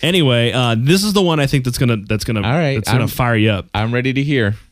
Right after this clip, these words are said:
Speaker 1: Apple's iPhone app refund policy could bankrupt developers.
Speaker 2: All right.
Speaker 1: Apparently, if iPhone users decided they want a refund for an app, and users can get a refund within ninety days, according to the Apple policy,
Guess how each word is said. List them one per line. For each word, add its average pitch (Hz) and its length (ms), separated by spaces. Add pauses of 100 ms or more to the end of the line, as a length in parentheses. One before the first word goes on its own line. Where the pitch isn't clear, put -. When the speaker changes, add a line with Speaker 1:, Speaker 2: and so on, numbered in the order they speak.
(160)
Speaker 1:
Apple's 165 440
iPhone 165 560
app 139 240
refund 131 520
policy 113 480
could 101 260
bankrupt 120 720
developers. 101 960 (540)
Speaker 2:
All - 60
right. 185 60
Speaker 1:
Apparently, 208 500
if 151 160
iPhone 180 440
users 147 320
decided 135 420
they 123 80
want 110 200
a 104 40
refund 123 360
for 190 100
an 185 80
app, 107 380 (120)
and 104 200
users 131 380
can 131 120
get 123 140
a 117 40
refund 131 320
within 110 240
ninety 110 280
days, 120 320
according 110 240
to 92 80
the 92 100
Apple 87 240
policy, 160 640